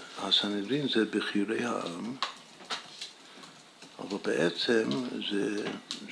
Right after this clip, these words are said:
זה מוצא המחבר בין המלך לבין העם.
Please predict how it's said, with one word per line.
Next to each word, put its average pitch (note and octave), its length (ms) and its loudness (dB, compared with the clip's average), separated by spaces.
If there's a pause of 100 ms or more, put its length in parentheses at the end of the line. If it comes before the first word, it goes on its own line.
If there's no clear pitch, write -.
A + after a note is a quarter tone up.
זה G2+ 200 -4 (500)
מוצא G2+ 520 -2
המחבר B2+ 680 2
בין A2 220 2
המלך G#2+ 480 0
לבין G2+ 280 0
העם. F#2+ 360 -4